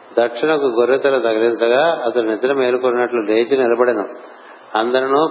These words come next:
కుతూహలముతో చూసిరి. ఎప్పుడైతే గొర్రెతలకాయ పెట్టారో అప్పుడు ఆయన లేచి నిలబడ్డాటండి.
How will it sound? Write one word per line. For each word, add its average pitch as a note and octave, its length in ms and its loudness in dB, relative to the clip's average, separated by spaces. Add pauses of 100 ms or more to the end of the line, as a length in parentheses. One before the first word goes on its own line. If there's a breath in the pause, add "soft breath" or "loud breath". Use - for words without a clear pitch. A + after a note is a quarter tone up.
కుతూహలముతో C#3 800 0
చూసిరి. A2+ 520 -8 (1600)
ఎప్పుడైతే C3+ 360 -2
గొర్రెతలకాయ B2 640 0
పెట్టారో A2+ 540 -2 (840)
అప్పుడు B2 280 -6
ఆయన A#2+ 240 -2
లేచి B2 300 -2
నిలబడ్డాటండి. A#2 920 -2